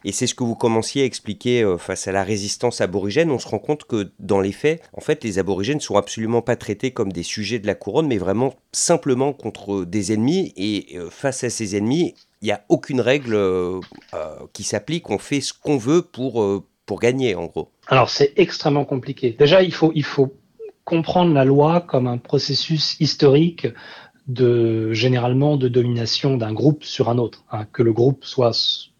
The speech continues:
Speaker 2: celui qui, ceux qui ont, ceux qui n'ont pas, euh, les riches contre les moins riches, euh, tel, tel peuple contre tel autre. Euh, la loi ne, n'est, n'est pas là nécessairement pour dire la vérité, la loi est là pour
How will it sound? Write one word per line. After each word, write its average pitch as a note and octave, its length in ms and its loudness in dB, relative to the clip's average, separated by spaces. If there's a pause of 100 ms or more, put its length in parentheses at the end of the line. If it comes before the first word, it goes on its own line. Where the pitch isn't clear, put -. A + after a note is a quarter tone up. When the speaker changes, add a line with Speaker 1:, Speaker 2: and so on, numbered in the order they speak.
(200)
Speaker 2:
celui B2 420 0
qui, B2+ 260 -8
ceux E3 280 4
qui C#3+ 280 0
ont, D3+ 300 6
ceux C3 140 0
qui B2 140 -2
n'ont A#2 160 0
pas, D#3 380 6 (440)
euh, A2+ 240 4
les A#2+ 140 4
riches D3 180 4
contre C3 280 -2
les A#2+ 80 2
moins A#2+ 200 0
riches, D#3+ 440 6 (440)
euh, A#2+ 240 0 (120)
tel, C#3 260 6 (460)
tel C3 260 4
peuple D#3 260 4
contre - 300 0
tel B2+ 200 4
autre. F#3+ 360 2 (380)
Euh, B2+ 280 4
la C3+ 220 0
loi D3 200 4
ne, C#3+ 120 2
n'est, C3 340 -2
n'est C3+ 160 -2
pas B2 160 0
là C#3 220 4
nécessairement C#3 720 2
pour C3+ 180 0
dire C3 220 4
la B2 80 4
vérité, A#2+ 440 4
la C#3 120 4
loi D3 220 4
est B2 140 2
là D3+ 200 0
pour - 280 -2